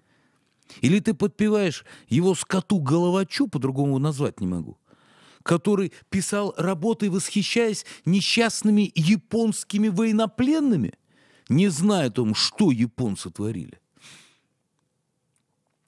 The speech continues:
Надо быть, Вася, идиотом, чтобы заподозрить меня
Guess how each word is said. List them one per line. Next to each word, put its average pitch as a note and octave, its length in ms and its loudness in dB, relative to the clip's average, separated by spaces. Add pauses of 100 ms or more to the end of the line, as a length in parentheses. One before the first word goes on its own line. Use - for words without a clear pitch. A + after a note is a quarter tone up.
Надо C#3 280 -2
быть, C3+ 180 -4
Вася, B2+ 380 -4 (100)
идиотом, C#3+ 840 -2 (800)
чтобы G2 280 -4
заподозрить G#2 760 -4
меня F2+ 320 -2